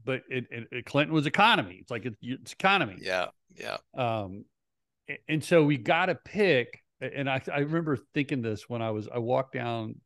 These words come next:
Speaker 1: the nutrition bar aisle at Target a couple of months ago. And there was, like, I mean, literally twenty feet. The, all there was on the right side were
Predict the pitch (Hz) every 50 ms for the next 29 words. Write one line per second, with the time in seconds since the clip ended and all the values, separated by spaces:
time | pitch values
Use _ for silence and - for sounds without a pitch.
0 | - 123 110 110 110 107 107 107 107 - - - 120 117 107 - - - 147 131
1 | - - 131 120 107 98 107 107 101 101 101 101 98 107 _ - 117 113 104 107
2 | 104 101 98 104 - _ _ _ _ - - 143 139 - - - 139 123 120 110
3 | 107 104 - - - _ _ _ - _ _ _ - - - - 147 135 - 120
4 | 110 113 110 - - 131 - - 120 143 123 - _ _ _ _ _ _ _ _
5 | _ _ _ _ _ - 139 123 120 110 113 - - _ _ _ _ - 175 160
6 | 139 135 127 104 - 139 127 127 - - 147 143 143 135 143 151 156 156 147 135
7 | 123 120 131 _ - - - 165 156 147 139 - - 131 104 92 - _ _ _
8 | _ _ - - - - 117 127 127 123 120 120 117 110 110 113 - 113 110 107
9 | 110 113 113 117 117 - - - 113 101 98 95 95 98 120 - _ _ _ _
10 | _ _ _ _ _ _ - 113 104 -